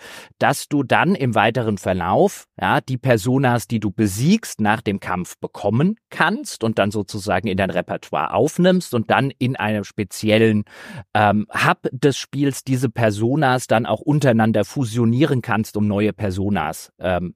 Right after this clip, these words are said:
zu entwickeln. Ähm, und das ist so ein kleines Knobelspiel dann so ein bisschen in sich selbst, wo es jetzt schon immer wieder ganz angenehm ist, so gerade am Anfang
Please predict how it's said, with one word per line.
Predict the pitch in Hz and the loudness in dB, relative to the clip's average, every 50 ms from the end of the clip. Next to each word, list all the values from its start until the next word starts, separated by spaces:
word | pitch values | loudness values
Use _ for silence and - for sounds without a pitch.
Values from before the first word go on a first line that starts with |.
| - | -12
zu | - - 127 101 | -8 -4 -2 -2
entwickeln. | 92 104 101 98 98 123 135 - 202 208 226 226 - - - - - - 247 226 202 143 - _ - | -2 -2 -4 -2 -2 -2 0 0 0 0 0 -2 -4 -8 -18 -18 -18 -16 -16 -16 -16 -16 -12 _ 0
Ähm, | 127 139 135 135 135 139 139 | 2 4 4 4 4 2 0
und | - 131 131 113 | 0 0 2 4
das | 131 131 143 - | 2 2 4 2
ist | 196 - | 2 2
so | - 151 | 2 0
ein | 131 | 0
kleines | 120 - 135 120 123 131 123 - | 2 2 2 2 2 2 -2 -4
Knobelspiel | - - 135 135 143 - - 143 131 - - - 135 135 131 127 | -4 0 2 2 2 4 4 2 2 0 -4 -4 0 0 0 2
dann | 120 120 117 110 | 2 2 0 2
so | 117 | 0
ein | 110 104 | 0 0
bisschen | - 127 120 - - 110 | 0 -2 -4 -2 -4 -6
in | - 92 117 117 | -4 -2 -2 -2
sich | 107 107 101 98 | -2 -2 -6 -6
selbst, | - - 101 104 143 220 - - - - | -4 -2 0 2 2 0 -2 -4 -10 -6
wo | 120 120 123 | -4 -4 -4
es | 127 - - | -4 -4 -4
jetzt | 131 127 - - - - | -6 -6 -6 -10 -20 -12
schon | - - 151 180 226 247 247 - _ - - - _ _ _ - | -4 0 2 2 2 2 -2 -8 _ -20 -20 -20 _ _ _ 2
immer | 156 185 220 214 165 131 | 4 6 6 6 4 2
wieder | 180 180 202 185 | 2 4 4 4
ganz | 175 147 127 135 131 | 4 2 0 0 0
angenehm | - 123 139 165 160 160 131 143 143 143 | -2 -2 -2 0 -2 -2 -2 -2 -2 -2
ist, | 135 - - | -4 -4 -6
so | 135 - | -10 -8
gerade | - - 107 120 120 101 | -2 0 2 2 2 2
am | 104 104 | 0 0
Anfang | - 104 135 185 208 - - 180 180 185 | 0 -2 0 0 0 0 2 2 2 2